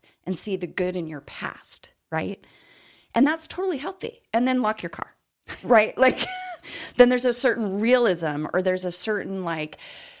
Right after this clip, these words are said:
preparedness at the same time. Because, I mean, as a species, we often go to worst case scenario because that's how we prepare ourselves or prevent,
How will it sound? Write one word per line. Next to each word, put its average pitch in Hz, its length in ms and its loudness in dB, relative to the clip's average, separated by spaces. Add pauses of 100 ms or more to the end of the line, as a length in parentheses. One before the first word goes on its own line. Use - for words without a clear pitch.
(100)
preparedness 208 1080 -4 (520)
at 190 140 0
the 190 60 -8
same 180 240 -6
time. 220 260 -4
Because, 170 320 -6
I 139 100 -6
mean, 185 160 -6
as 180 140 -6
a 165 60 -8
species, - 800 -8 (460)
we 196 320 -2
often 175 400 -4
go 165 120 -4
to 165 60 -6
worst 170 260 -6
case 170 180 -8
scenario 151 400 -6
because 185 300 -8
that's 127 260 -6
how 160 240 -6
we 156 540 -8 (520)
prepare 240 380 -2
ourselves - 340 -6
or 170 60 -2
prevent, 180 480 -4